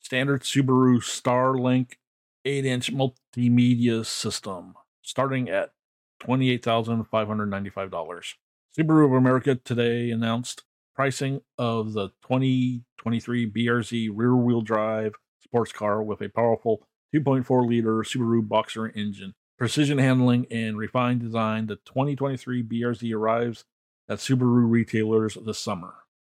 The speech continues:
The twenty twenty-three B R Z is powered by a two point four liter, naturally aspirated, two hundred twenty-eight horsepower Subaru Boxer engine,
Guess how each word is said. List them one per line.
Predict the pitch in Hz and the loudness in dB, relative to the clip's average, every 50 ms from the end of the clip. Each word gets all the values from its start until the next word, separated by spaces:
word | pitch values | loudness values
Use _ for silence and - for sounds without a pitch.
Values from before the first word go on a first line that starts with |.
| _ _ - | _ _ -20
The | 95 | -20
twenty | - - - 147 156 160 147 | -12 -4 -2 -2 0 0 0
twenty-three | - 151 143 139 131 - 131 131 127 | 0 0 0 0 0 0 0 2 2
B | 120 113 123 127 | 2 4 4 4
R | 127 123 123 | 4 4 2
Z | 110 110 117 117 113 117 120 - | 2 0 -2 -2 -2 -2 -4 -6
is | 101 104 101 98 - | -6 -8 -8 -8 -8
powered | - - 120 123 123 120 107 | -4 -2 0 2 2 2 0
by | 110 104 95 | 0 -2 -2
a | 92 | -4
two | - - 143 | -4 -6 -4
point | 135 147 143 143 131 | -2 -2 -2 -2 0
four | 139 131 131 | 0 0 0
liter, | 120 120 117 117 117 113 113 110 _ _ _ _ - | 0 -2 -4 -4 -6 -6 -8 -10 _ _ _ _ -4
naturally | 120 127 123 - 139 127 127 117 | -4 -4 -4 -2 -4 -2 0 0
aspirated, | 110 110 104 - - 117 110 107 107 107 107 - _ _ - | 0 0 -2 -4 -6 -6 -4 -4 -6 -8 -10 -12 _ _ -8
two | - 131 131 | -6 -2 -2
hundred | 127 131 135 131 123 120 | 0 0 0 0 -2 -2
twenty-eight | - 123 123 123 120 117 113 - | 0 0 0 0 0 -2 -2 -2
horsepower | 117 110 - - 113 107 110 110 | -4 -6 -4 -4 -4 -4 -4 -4
Subaru | - - 120 117 120 127 123 120 110 107 | -6 -8 -8 -4 -2 -2 0 -2 -2 -2
Boxer | 113 110 107 - - 120 117 | -2 -2 -2 -2 -6 -8 -6
engine, | 110 107 107 104 104 95 104 110 | -4 -6 -6 -8 -10 -10 -10 -10